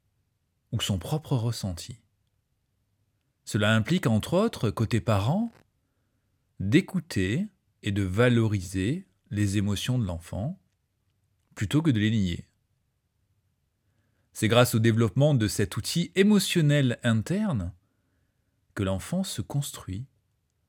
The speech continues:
et s'affirme. L'ignorer, c'est lui faire comprendre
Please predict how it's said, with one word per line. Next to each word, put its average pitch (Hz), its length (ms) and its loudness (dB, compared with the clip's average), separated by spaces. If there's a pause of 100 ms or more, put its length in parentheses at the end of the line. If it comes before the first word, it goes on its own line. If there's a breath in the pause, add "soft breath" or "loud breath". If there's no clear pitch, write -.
(160)
et 135 60 -2
s'affirme. 101 560 -8 (1900)
L'ignorer, 104 720 0 (840)
c'est - 200 0
lui 127 80 4
faire 196 260 -2
comprendre 104 760 -4